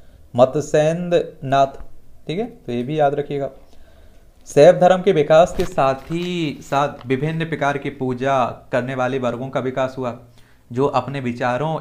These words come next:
एवं सिद्धांतों के अनुसार शिव उपासना करते थे। बावन पुराण तथा शैवागम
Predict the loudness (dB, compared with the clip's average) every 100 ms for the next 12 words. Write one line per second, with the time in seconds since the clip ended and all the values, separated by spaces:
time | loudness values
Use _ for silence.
0 | -6 -8 -8 -12 -6 -6 -4 -6 -6 -8
1 | -6 -6 -6 -10 -20 -20 -20 -20 -6 -2
2 | 0 0 0 -2 -2 -6 -4 -6 -6 -6
3 | -10 -12 -16 -2 2 2 0 -4 -4 -4
4 | -6 -6 -6 -6 -6 -4 -2 -2 -4 -6